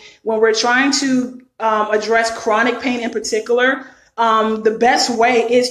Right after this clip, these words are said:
to make sure that you also have some resource in place, be it therapy, already in therapy. We sometimes have to, um, get people in therapy. So I'll help you, um, assess if you need to do that or not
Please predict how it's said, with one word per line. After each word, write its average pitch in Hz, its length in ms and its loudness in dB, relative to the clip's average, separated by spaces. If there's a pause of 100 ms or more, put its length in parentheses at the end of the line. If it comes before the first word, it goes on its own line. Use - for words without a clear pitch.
to 233 100 -2
make 220 180 0
sure 220 300 0
that 214 240 -2
you 214 100 -14
also 294 300 0
have 208 400 0 (320)
some 262 380 0
resource 247 480 0
in 226 100 -6
place, 214 320 0
be 214 120 -6
it 202 220 2
therapy, 254 540 0
already 214 480 0
in 240 160 -6
therapy. 240 380 -2
We 214 260 -10
sometimes 226 440 -4
have 208 240 -4
to, 208 220 -2 (380)
um, 208 340 -4
get 240 180 -2
people 262 260 0
in 254 100 0
therapy. 247 760 0 (320)
So 233 160 0
I'll 220 80 0
help 233 260 -4
you, 233 220 -2
um, 214 180 -4
assess 226 360 0
if 202 120 -6
you 214 80 -12
need 220 200 -6
to 240 60 -12
do 208 180 -8
that 220 180 2
or 220 100 2
not 220 280 -2